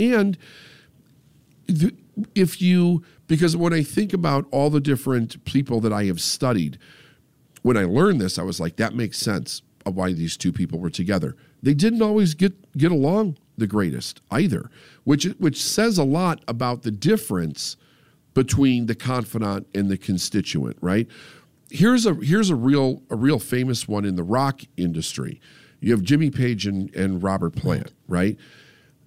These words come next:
Speaker 1: Neither one of them has had the success without the other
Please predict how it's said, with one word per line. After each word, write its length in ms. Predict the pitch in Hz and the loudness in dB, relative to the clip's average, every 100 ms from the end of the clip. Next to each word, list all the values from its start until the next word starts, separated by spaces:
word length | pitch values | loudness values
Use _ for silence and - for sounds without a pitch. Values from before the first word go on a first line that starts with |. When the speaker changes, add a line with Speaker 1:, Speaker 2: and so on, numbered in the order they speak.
| _ _ | _ _
Speaker 1:
Neither 540 | 127 175 208 233 220 208 | 2 4 4 4 4 4
one 300 | 147 147 143 | 4 2 2
of 160 | 139 | 0
them 400 | 98 87 65 78 - | 0 -2 -2 -6 -6
has 240 | 117 107 | -4 -2
had 300 | 104 110 110 | 0 0 0
the 100 | 104 | -2
success 880 | 101 - 90 - 110 87 80 - - _ - | -2 -2 -4 -4 -2 -2 -2 -6 -8 _ -6
without 460 | 95 101 101 107 104 | -2 0 0 -2 -2
the 160 | 98 | -2
other 400 | 98 90 69 73 | -2 -2 -4 -6